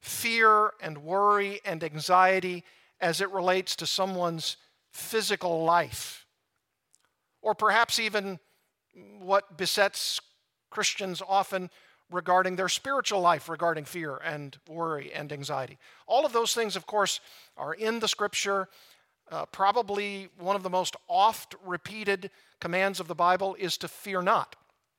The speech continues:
Do not fear. But that will not occupy us in large measure. What will occupy us in large measure is this concept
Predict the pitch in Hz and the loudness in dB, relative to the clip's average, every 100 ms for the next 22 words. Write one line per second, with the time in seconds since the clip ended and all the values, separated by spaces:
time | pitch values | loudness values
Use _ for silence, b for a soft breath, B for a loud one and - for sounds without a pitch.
0 | _ _ _ _ _ _ _ _ 190 196 | _ _ _ _ _ _ _ _ -2 0
1 | 214 - 220 127 _ _ _ _ _ _ | 0 -4 -10 -10 _ _ _ _ _ _
2 | _ _ _ _ _ _ _ - 254 254 | _ _ _ _ _ _ _ 0 2 4
3 | 233 233 - - 196 - 185 175 165 151 | 6 4 2 2 2 2 -2 2 2 2
4 | 135 - - 151 165 170 147 156 135 - | -2 -6 -8 -6 -2 -2 -4 -8 -8 -12
5 | _ _ _ _ _ _ _ _ _ _ | _ _ _ _ _ _ _ _ _ _
6 | _ _ 175 226 226 247 311 240 214 202 | _ _ 0 0 4 6 6 8 6 2
7 | 180 180 175 160 160 165 190 196 165 190 | 2 4 4 2 -4 0 2 2 -2 0
8 | 202 165 151 160 196 175 180 185 - - | 0 -2 -6 -6 -4 -4 -4 -4 -2 0
9 | 220 220 - 160 147 - | 0 0 -2 -2 -4 -12